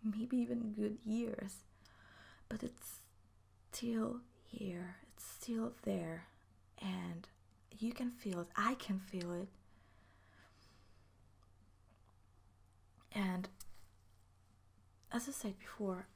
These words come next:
I dealt with depression for most of my time, but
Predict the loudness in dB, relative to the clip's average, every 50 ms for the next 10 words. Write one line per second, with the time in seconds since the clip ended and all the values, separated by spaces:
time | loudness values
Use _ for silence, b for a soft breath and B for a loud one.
0 | -20 -18 -10 -6 -4 -2 -2 -2 -4 -4 -6 -8 -8 -6 -4 -2 -2 -2 -2 -4
1 | -6 -8 -10 B B B B B B B B B -10 -8 -8 -8 -10 -10 -12 -14
2 | -16 -16 -16 -16 -16 -16 -16 -16 -12 -12 -12 -6 -2 0 0 0 0 -2 -6 -4
3 | -4 -6 -6 -8 -4 -2 0 2 2 2 0 0 -4 -8 -14 -18 -20 -20 -20 -18
4 | -18 -16 -14 -14 -14 -12 -14 -14 -14 -14 -16 -16 -18 -18 -18 -18 -18 -18 -18 -18
5 | -6 0 2 2 2 2 0 -2 -2 -2 -2 -2 -4 -6 -6 -4 -4 -4 -6 -8
6 | -10 -16 -16 -16 -16 -16 -16 -16 -16 -14 -14 -14 -14 -14 -16 -16 -18 -18 -18 -16
7 | -14 -14 B B B B B B B B B B B B B B B B B B
8 | B B -18 -18 -18 -18 -18 -20 -20 -20 -20 -20 -18 -16 -16 -14 -14 -14 -14 -16
9 | -16 -18 -18 -18 -20 -20 -20 -20 -20 -16 -14 -10 -6 -4 -4 -2 -4